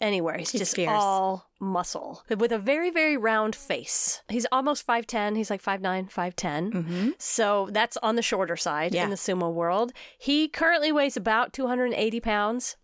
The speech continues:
Speaker 1: and he's twenty-six years old
Speaker 2: Okay.
Speaker 1: right now. So just to help you get a picture of who he is. But to, uh, understand more about him and his life, we have to go back.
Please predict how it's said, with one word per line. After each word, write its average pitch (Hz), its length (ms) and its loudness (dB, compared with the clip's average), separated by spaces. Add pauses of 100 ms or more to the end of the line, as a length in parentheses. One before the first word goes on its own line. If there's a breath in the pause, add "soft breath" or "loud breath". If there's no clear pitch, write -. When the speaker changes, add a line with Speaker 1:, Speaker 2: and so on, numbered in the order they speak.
(120)
Speaker 1:
and 214 80 2
he's 220 140 -2
twenty-six 214 560 -2
years 165 180 -2
old 98 300 -6 (180)
Speaker 2:
Okay. 165 320 -8 (140)
Speaker 1:
right 175 200 -2
now. 165 260 -12 (320 soft breath)
So 190 280 -2 (120)
just - 360 -2
to 254 120 2
help 233 240 0
you 226 360 0 (100)
get 214 240 0
a 208 100 -4
picture 202 480 0
of 175 200 -2
who 202 180 0
he 190 120 2
is. - 440 -4 (180 loud breath)
But 247 260 0 (180)
to, 285 260 2
uh, 254 320 6 (100)
understand 330 560 4
more 320 200 6
about 277 260 4
him 254 300 2
and 254 120 2
his 254 220 0
life, 233 380 0 (180 soft breath)
we 294 220 2
have 269 180 0
to - 100 -4
go 269 160 2
back. 277 640 -4